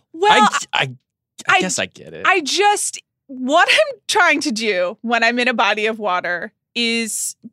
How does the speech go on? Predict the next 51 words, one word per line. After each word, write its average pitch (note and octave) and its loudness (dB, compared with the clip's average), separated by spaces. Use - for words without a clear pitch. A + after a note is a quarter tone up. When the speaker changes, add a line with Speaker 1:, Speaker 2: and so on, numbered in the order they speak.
Speaker 1:
feel, C4 0
f-, - -12
you C4+ 0
know, G#3+ 0
feel A3+ -2
free. C#4+ -2
I, A3+ 4
like, G#3 -4
Speaker 2:
Uh-huh. G#2+ -4
Speaker 1:
the, G#3 -2
the G3+ 0
ocean B3+ 0
is B3+ -4
mine A#3 2
or A3 -2
the G#3 -6
Speaker 2:
Sure. - -6
Speaker 1:
pool B3 0
is A#3+ -2
mine. G#3+ 0
So - -4
the - 2
hot C4 0
tubs B3 -4
are A3+ -6
often A3+ -2
quite G#3+ -4
small. G3+ -4
Speaker 2:
It B2 -4
is, A2 -6
it's - -8
true. - -12
Speaker 1:
And F4 2
then F4 4
I C4 4
know D4 4
this D#4 0
is C4 -2
obvious, D4+ 2
but A3 -6
they're A3+ 0
pretty G#4+ -2
hot, - -4
you C4 0
know? C4 4
Speaker 2:
They C3 4
are, D3 6
they B2 0
are F#3 2
hot. F3 0
I, G#2 -6